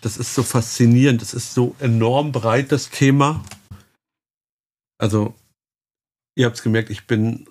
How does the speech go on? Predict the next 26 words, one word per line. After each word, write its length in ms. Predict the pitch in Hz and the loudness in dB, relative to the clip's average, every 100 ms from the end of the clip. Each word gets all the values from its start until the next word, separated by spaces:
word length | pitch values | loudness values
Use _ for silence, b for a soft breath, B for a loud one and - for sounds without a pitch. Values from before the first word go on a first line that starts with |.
| - | -6
recht 240 | 107 - | -6 -6
begeistert 580 | 107 107 98 123 - 123 | -12 -10 -12 -10 -10 -6
von 160 | 131 | -2
dem 220 | 123 123 120 | 0 0 0
Thema 400 | 127 120 117 117 B B _ _ | 0 2 2 0 B B _ _
und 260 | - 110 104 B B - | -2 -2 -2 B B -8
trotzdem, 760 | - 127 - 139 127 123 113 B B _ _ _ _ _ _ | -2 -2 -2 0 2 2 -2 B B _ _ _ _ _ _
es 120 | 139 | -6
gibt 200 | - 135 | -6 -2
nicht 160 | 127 110 | 0 2
den 120 | 120 | 0
einen 240 | 107 110 113 | 2 0 0
richtigen 360 | 101 110 98 | 0 -2 -2
Weg. 280 | 101 95 - _ _ _ _ _ _ _ - | 0 -2 -8 _ _ _ _ _ _ _ -2
Und 440 | 123 107 113 - _ | 2 2 2 -4 _
für 160 | - 113 | -2 2
mich, 340 | 123 127 - - _ - | 2 0 -8 -18 _ -12
ich 140 | 113 | -8
bin 380 | - 110 110 113 | -2 0 0 -4
hochtolerant 760 | - 123 113 110 104 110 123 - | -4 -4 0 0 2 2 0 -2
und 220 | 110 - | -10 -10
ich 140 | - | -10
kann 220 | - 104 | -4 -2
alles 260 | 104 117 120 | -2 -4 -4
stehen 300 | - 120 113 | -2 0 2
lassen. 360 | 110 104 117 | 2 0 -4